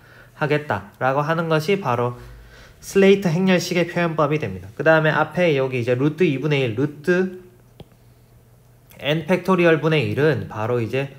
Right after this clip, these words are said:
정규화를 위해서, 정규화를 위해서 이제 들어있는 컨스턴트가 되고요. 자, 그래서 요렇게 쓰고 나면은 우리가 이제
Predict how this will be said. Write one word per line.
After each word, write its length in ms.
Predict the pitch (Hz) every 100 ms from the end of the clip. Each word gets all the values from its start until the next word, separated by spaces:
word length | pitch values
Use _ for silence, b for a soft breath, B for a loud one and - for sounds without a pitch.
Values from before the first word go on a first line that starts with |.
| B
정규화를 760 | - 135 151 160 180 175 156 131
위해서, 380 | 113 110 113 92 - _ _ _ - _ _ - - - _ _ _ _
정규화를 720 | - 131 143 156 151 143 135
위해서 380 | 117 110 170 185
이제 300 | 113 98 98
들어있는 560 | 107 117 107 110 113
컨스턴트가 680 | - 147 127 135 117 - 139
되고요. 220 | - 87 - b b b b b _
자, 100 | 147
그래서 240 | 156 156
요렇게 260 | 156 160 156
쓰고 300 | - 175 180
나면은 520 | 160 127 127 143 147
우리가 260 | 123 135 131
이제 380 | 120 135 139